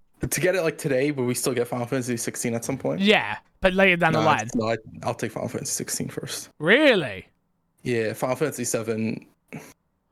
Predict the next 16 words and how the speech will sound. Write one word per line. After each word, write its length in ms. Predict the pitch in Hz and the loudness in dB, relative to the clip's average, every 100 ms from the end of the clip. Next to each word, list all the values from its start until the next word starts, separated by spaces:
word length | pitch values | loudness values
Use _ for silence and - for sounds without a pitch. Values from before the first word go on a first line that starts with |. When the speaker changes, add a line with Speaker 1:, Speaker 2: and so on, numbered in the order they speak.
| _ _ - - - _ _ - | _ _ -18 -18 -20 _ _ -4
Speaker 1:
they're 220 | 143 127 | -2 -2
talking 240 | 151 131 | -2 -2
about 220 | 123 120 110 | -2 -2 -2
doing 180 | 123 | 0
open 260 | 117 110 120 | 0 -2 -2
world 160 | 120 120 | -2 -2
and 80 | 120 | -4
stuff 160 | 117 | -4
like, 140 | 123 - | -4 -2
I, 160 | 120 - - - - - - | -4 -4 -14 -12 -12 -8 -8
nah, 300 | - 127 135 | -6 -4 -2
they 100 | 143 | 0
give 160 | 147 | 0
that 140 | 143 120 | 0 -2
game 140 | 110 | -4
time. 220 | - - | -6 -12